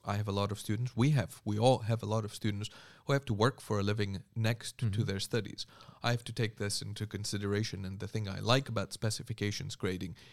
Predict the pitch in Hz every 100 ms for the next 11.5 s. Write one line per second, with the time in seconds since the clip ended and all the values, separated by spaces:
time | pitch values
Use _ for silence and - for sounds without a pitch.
0 | - 113 110 107 101 107 113 117 113 -
1 | - - 101 98 - - _ - 117 113
2 | 92 98 - 110 110 107 - - 101 92
3 | 107 98 101 101 - 101 - - - 107
4 | 101 107 107 - - 113 117 120 117 -
5 | 110 - - 110 113 101 - 95 98 -
6 | 104 107 - 107 101 101 107 107 104 95
7 | 98 98 95 - 110 110 104 104 101 98
8 | - 95 110 _ _ _ _ _ - -
9 | 131 120 117 107 107 104 107 110 104 101
10 | - 101 - - 104 - 113 107 101 -
11 | 107 - 101 - -